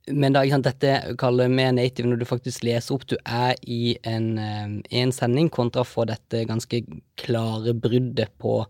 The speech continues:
en forhåndsinnstilt spot, ny stemme, andre type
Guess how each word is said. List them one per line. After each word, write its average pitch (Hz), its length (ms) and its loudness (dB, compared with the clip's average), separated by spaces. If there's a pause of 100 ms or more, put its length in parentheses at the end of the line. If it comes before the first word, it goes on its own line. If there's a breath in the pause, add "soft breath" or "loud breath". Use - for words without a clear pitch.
(480 loud breath)
en 120 140 0
forhåndsinnstilt 120 760 0
spot, - 480 -4
ny 120 260 2
stemme, 113 600 0
andre 113 340 0
type 113 380 0